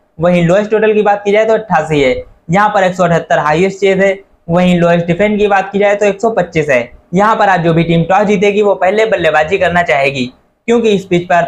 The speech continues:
पहले बल्लेबाजी करना काफी आसान होता है। अब बात करें अगर अपने personal prediction की, इससे पहले दोस्तों अगर आपने अभी तक हमारी टॉस prediction की video नहीं देखी है तो इस video के नीचे description box में आपको toss prediction वाली video का link मिल जाएगा,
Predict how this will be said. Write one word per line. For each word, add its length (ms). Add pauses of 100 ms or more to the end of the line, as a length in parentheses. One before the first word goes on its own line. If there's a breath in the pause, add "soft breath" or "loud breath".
पहले 280
बल्लेबाजी 480
करना 280
काफी 340
आसान 320
होता 240
है। 160 (280)
अब 80
बात 240
करें 120
अगर 140
अपने 240
personal 380
prediction 440
की, 200 (160)
इससे 200
पहले 200
दोस्तों 260
अगर 140
आपने 240
अभी 120
तक 140
हमारी 260
टॉस 280
prediction 420
की 80
video 260
नहीं 240
देखी 280
है 160
तो 200
इस 120
video 280
के 80
नीचे 280
description 440
box 240
में 80
आपको 280
toss 240
prediction 340
वाली 200
video 260
का 120
link 260
मिल 140
जाएगा, 400